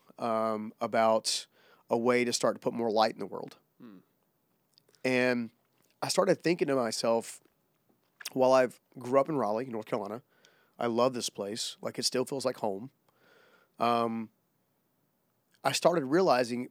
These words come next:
Speaker 1: maybe I'm not planted where I need to be planted, right? 'Cause different seasons of life will take you to different destinations of your future.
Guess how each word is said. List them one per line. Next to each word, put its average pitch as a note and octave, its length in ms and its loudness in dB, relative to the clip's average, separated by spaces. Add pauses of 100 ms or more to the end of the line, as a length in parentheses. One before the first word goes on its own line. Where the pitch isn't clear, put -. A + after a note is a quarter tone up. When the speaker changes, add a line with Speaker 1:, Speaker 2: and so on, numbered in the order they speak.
Speaker 1:
maybe D3+ 320 -4
I'm D#3+ 160 -2
not C#3+ 220 0
planted D3 420 -4
where A2+ 120 -4
I A2+ 60 -2
need A2+ 140 -6
to A2 40 -14
be G#2+ 80 -10
planted, B2 420 -12 (1200)
right? A#2+ 220 -4
'Cause B2 200 -6
different C#3+ 440 0
seasons C3+ 720 -4 (340)
of A2+ 140 -4
life B2+ 360 2
will B2 80 -8
take - 220 -6
you B2 60 -6
to A2+ 80 -6
different A2+ 320 -6
destinations A#2 640 -6
of G#2 100 -10
your G#2+ 80 -12
future. - 380 -6